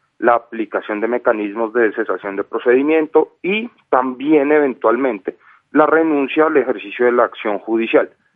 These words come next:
Esta sala es la que nos dice a nosotros está o no está cumpliendo.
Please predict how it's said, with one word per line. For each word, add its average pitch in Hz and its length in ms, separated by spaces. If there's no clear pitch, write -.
Esta 185 400
sala 180 200
es 180 40
la 180 120
que 175 140
nos 131 220
dice 123 240
a 147 40
nosotros 123 440
está - 640
o 151 100
no 127 140
está 123 220
cumpliendo. 131 480